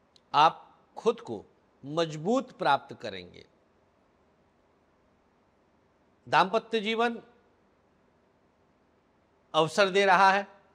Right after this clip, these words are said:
चीज़ों को संतुलित करने का। रिश्ते में आई कटुता, रिश्ते में आई समस्या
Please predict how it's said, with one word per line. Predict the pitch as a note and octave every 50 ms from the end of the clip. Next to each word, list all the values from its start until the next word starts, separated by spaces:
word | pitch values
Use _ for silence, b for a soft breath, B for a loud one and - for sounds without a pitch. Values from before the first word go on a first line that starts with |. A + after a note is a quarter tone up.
| _ _ _ _ _ _ _ _ _ _ _ _ _ _ _ _ _ _
चीज़ों | F3+ F3+ F3 E3+ G3 G3
को | - - F3
संतुलित | F3 - E3+ D3+ C#3+ - - F#3+ G#3 G3
करने | - - F#3+ F3 F#3 F#3 F#3+
का। | F3+ - G3 A3 - - _ _ _ _ _ _ _ _ _ _ _ _ _ _ _ _ _ _ _ _ _ _ _ _ _ _ _ _ _ _ _ _ _ -
रिश्ते | E3 F#3 F3+ - - G#3+ G#3
में | G#3 G3 F#3+
आई | F3+ F3+ F#3 F#3 F#3 E3+ C#3+ B2+ - -
कटुता, | E3+ E3 C3+ F#3 E3+ - F3+ C3+ G2+ - - -
रिश्ते | C#3+ D3+ D3 - - F#3 F3
में | E3 E3+ E3 D#3+
आई | D#3 D#3 D#3 D3+ C#3
समस्या | - D#3+ D3 D3+ D3+ - - F3+ D3+ G#2+ E2 -